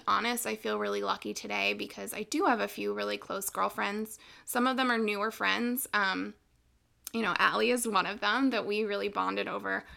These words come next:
health and wellness and kind of the things that we'd been through with our own stories and struggles. And I, I feel like I've got people right now who have my back. And of course, I have Scott, who is my best friend.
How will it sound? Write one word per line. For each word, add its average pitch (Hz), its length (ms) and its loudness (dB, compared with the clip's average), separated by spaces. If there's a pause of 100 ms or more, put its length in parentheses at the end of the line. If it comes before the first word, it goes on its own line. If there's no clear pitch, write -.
(140)
health 254 400 4
and 202 180 -2
wellness 220 480 2
and 208 160 -4
kind 202 180 -6
of 202 120 -8
the 202 180 -6
things 220 280 -2
that 214 100 -4
we'd 208 180 -4
been 196 220 -6
through 202 180 -4
with 202 160 -4
our 196 140 -2
own 208 240 -2
stories 202 500 -2
and 202 140 -4
struggles. 190 600 -2
And 196 380 0 (460)
I, 240 140 4 (260)
I 214 140 6
feel 214 320 0
like 208 200 0
I've 190 140 0
got 170 200 -2
people 190 300 -2
right 180 140 2
now 180 180 4
who 208 140 -2
have 190 260 2
my 156 120 -2
back. - 440 2
And 233 140 4
of 233 100 -2
course, 220 420 2
I 220 100 2
have 214 260 2
Scott, 180 480 6 (200)
who 190 200 0
is 180 420 -2 (160)
my 202 180 2
best 175 300 -2
friend. 302 360 0